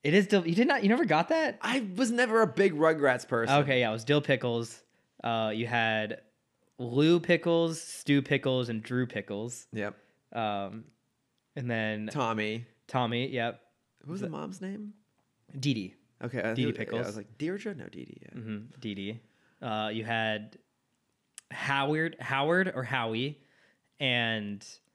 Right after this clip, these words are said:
Speaker 1: I don't remember the twins' mom's name, but she was, like, the super fitness, like,
Speaker 2: Yo,
Speaker 1: crazy
Speaker 2: that's
Speaker 1: house,
Speaker 2: right,
Speaker 1: like,
Speaker 2: yeah, she was
Speaker 1: uh,
Speaker 2: always, like, the leg warmers,
Speaker 1: Mm-hmm.
Speaker 2: and yeah.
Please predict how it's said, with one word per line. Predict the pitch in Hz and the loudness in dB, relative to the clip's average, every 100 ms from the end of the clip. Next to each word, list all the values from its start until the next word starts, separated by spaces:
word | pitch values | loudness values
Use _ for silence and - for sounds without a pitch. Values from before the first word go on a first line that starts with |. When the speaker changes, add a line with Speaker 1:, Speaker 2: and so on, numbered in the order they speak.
| _ _ _ _ _ _ | _ _ _ _ _ _
Speaker 1:
I | 120 | -16
don't | 113 131 | -6 -4
remember | 127 123 117 | -2 -2 -4
the | 110 | -8
twins' | - 120 113 110 110 | -6 -6 -4 -6 -6
mom's | 110 107 110 107 | -6 -4 -6 -8
name, | 110 107 107 104 104 117 - _ _ _ _ _ | -10 -8 -6 -8 -10 -14 -20 _ _ _ _ _
but | - 127 | -6 0
she | 156 | 2
was, | 143 135 | 2 2
like, | 131 120 | 0 0
the | 127 | -6
super | - - 143 127 | -6 -4 -2 -2
fitness, | - 135 - 117 110 - - - _ _ _ _ - | -2 -4 -4 -6 -6 -8 -14 -16 _ _ _ _ -2
like, | 151 | 4
Speaker 2:
Yo, | 208 233 240 | 6 8 8
Speaker 1:
crazy | 240 156 151 | 8 8 8
Speaker 2:
that's | - - | 8 6
Speaker 1:
house, | - | 6
Speaker 2:
right, | 208 190 | 6 6
Speaker 1:
like, | 202 | 6
Speaker 2:
yeah, | 196 156 | 6 6
she | 143 120 | 6 6
was | 117 | 8
Speaker 1:
uh, | |
Speaker 2:
always, | 160 160 | 6 6
like, | 165 | 4
the | 151 | 4
leg | 139 143 | 4 4
warmers, | 151 151 147 147 143 143 143 | 4 2 2 4 6 6 6
Speaker 1:
Mm-hmm. | 139 | 4
Speaker 2:
and | 127 127 | 2 2
yeah. | 123 117 | 2 2